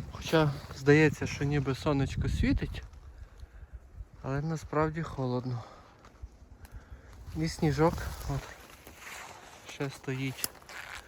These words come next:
Не сходить, бо нема підходящої температури для того, щоб розтопитися. Ще трошки тут походжу.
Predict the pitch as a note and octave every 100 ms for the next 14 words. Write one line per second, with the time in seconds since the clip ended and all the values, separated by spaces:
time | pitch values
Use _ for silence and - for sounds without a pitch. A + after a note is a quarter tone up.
0 | - - - - C3+ C#3+ - D3 D#3+ F3+
1 | B2+ C#3 D#3 - - - - - - -
2 | - - C3+ A2 D3+ - - - C#3 C#3
3 | - C#3 - C#3 B2+ C3 B2+ C3+ C3+ C3
4 | C3 B2+ - - - - - - - -
5 | - - C3 C3 - B2 C3 B2+ - C#3+
6 | - A#2 - A#2+ - - - - - -
7 | - - - - - - - - - -
8 | - - - - - - C#3+ - D3 C#3
9 | D3 - D3 - G#3+ G#3+